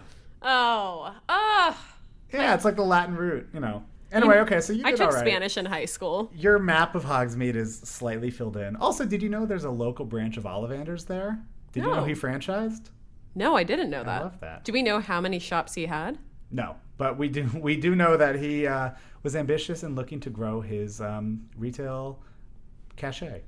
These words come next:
Speaker 1: All right. So, Mark, you mentioned the Marauders map earlier, and that's what brought Harry to Hogsmeade, and it also is what introduced him to number two on our list, Scabbers.
Speaker 2: And double whammy, I, I think we should, I think we should do Scabbers plus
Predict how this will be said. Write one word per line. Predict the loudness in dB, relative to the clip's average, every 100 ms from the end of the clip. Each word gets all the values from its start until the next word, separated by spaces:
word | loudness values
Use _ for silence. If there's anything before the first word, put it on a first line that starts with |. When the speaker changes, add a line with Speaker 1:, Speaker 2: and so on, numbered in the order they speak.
| -16 -16 -10
Speaker 1:
All | -4
right. | -4 -4 -6 -10 -20 -20 -20 -20 -18 -16
So, | -4 0
Mark, | 4 6 4
you | 2
mentioned | 0 0 -2
the |
Marauders | 0 0 0 -2 -6
map | -6 -6 -6
earlier, | -4 -2 -4 -4
and | -2
that's | -2 -4 -4
what | -6
brought | -2 0 0 -6 -6
Harry | -4 -2
to |
Hogsmeade, | 2 2 2 -2 -2
and | -2
it | -4 2
also | 4 4 2 0 0
is | -2 -2
what | -2 -2
introduced | -4 -4 -4 -4 -6
him | -6 -4 -6 -8
to | -10 -6 -2 -2 -4
number | -6 -4 -4
two | -2 0
on | 0
our | -2 -4
list, | -6 -8 -12 -16 -12
Scabbers. | -6 2 4 4 0 -6 -6 -10 -14 -18 -14 -4
Speaker 2:
And | 0 2 2 -2 0
double | 4 4 4 2
whammy, | 2 2 0 0
I, | -2 -4
I |
think | -4 -4 -4
we | -6
should, | -6 -4
I | 0 4
think | 4 4
we |
should | 0 -2
do | -2 -2 -2
Scabbers | -4 2 4 4 0 -4 -8
plus | -2 0 0 -4 -12